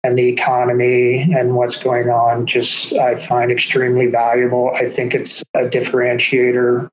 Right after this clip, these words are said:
in the market against competitors to have the deep knowledge of a market,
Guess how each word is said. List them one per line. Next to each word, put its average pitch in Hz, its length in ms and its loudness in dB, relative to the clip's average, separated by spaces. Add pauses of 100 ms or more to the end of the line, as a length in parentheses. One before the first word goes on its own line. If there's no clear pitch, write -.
in 123 120 2
the 117 80 0
market 147 520 0
against 127 400 -2
competitors 151 880 0 (140)
to 143 200 0
have 139 460 0 (160)
the 127 80 2
deep 139 280 0
knowledge 131 540 0 (100)
of - 140 -2
a 139 60 0
market, 135 600 -2